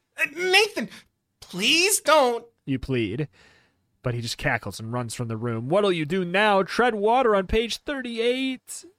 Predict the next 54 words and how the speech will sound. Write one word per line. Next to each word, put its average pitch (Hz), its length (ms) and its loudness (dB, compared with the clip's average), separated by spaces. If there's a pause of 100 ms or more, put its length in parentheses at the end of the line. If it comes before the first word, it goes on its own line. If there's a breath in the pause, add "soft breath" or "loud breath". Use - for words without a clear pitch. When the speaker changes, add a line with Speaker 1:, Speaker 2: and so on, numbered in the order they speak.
(600)
Speaker 2:
You 180 120 -4
gotta 233 200 2
think 247 280 0
of 226 80 -2
a - 20 4
way 214 220 4
out 233 180 4
of 190 80 0
this. 127 220 -6
Outside 185 340 2
the 170 60 -4
pool, 214 260 -2
the 190 80 -2
thing 196 180 0
licks 190 280 -2
his 151 160 -4
lips 220 280 -2
and 165 140 -6
waits 214 220 -2
for 170 100 -4
you 151 160 0
to 143 60 0
be 151 120 0
a 143 60 0
sitting 220 460 -4
duck. 170 360 0 (520 soft breath)
And 135 80 0
it - 20 0
won't 127 220 -2
take 117 200 -8
long. 113 220 -4
The 110 80 -8
shallow 147 400 2
end 127 100 -2
is 120 120 -8
quickly 156 260 -4
becoming 127 340 -6
nothing 160 300 0
but 139 120 2
a - 40 -2
puddle. 175 300 0
The 131 100 -8
thing 220 240 -6
splashes 208 600 0
into 147 120 -6
the 151 80 -4
water 175 300 -2
and 156 140 -8
moves 180 260 -4
towards 175 400 -2
you, 117 140 -4
its - 160 -10
hideous 165 400 -2
mouth 151 320 0